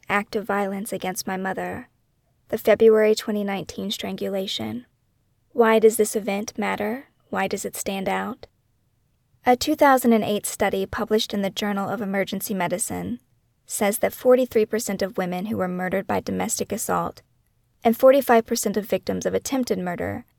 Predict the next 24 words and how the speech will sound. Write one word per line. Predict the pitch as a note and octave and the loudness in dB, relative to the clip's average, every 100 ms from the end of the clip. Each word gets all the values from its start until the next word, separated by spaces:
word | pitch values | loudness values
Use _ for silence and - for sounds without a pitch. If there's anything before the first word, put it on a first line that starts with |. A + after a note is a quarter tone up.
| _ _ - | _ _ -4
had | G#3 | -2
been | G#3+ G3+ | 0 -2
strangled | - G3+ G3+ A3+ G#3 | -2 -2 2 4 4
by | G#3 | 2
their | G3+ | 2
assailant | G#3 - F#3 F3 F3 - - | 0 0 0 0 -4 -10 -10
within | G#3 F#3+ F#3 | -8 -6 -6
the | F3+ | -4
year | F3 E3+ | -4 -6
before. | - - F#3 - A#3+ - _ _ _ _ _ _ - | -8 -8 -6 -6 -10 -16 _ _ _ _ _ _ -2
Domestic | G#3 G#3 G#3 - C#4 - | 2 2 0 0 -2 -2
violence | - F#3 G3 A3+ | -2 0 -2 -4
strangulation | - F3+ F#3 F3+ F3+ - | -4 -4 -2 -2 -2 -2
has | G3 - | -6 -4
become | F#3+ - F#3 | -6 -6 -6
such | - - G3+ - | -4 0 0 2
a | |
significant | B3 B3+ A#3+ B3 A#3+ A#3+ A#3 | 2 4 4 4 2 2 2
predictor | A#3 A3+ - A#3 A#3 E4 | 2 2 2 0 0 -4
of | - G3+ | -4 -4
attempted | - G#3+ G#3 A3 | -2 -4 0 0
and | G3 G3+ | -2 -8
successful | - - G#3 - G#3 | -8 -6 -6 -4 -6
murder | G3 F#3+ F#3+ G3+ | -4 -4 -6 -8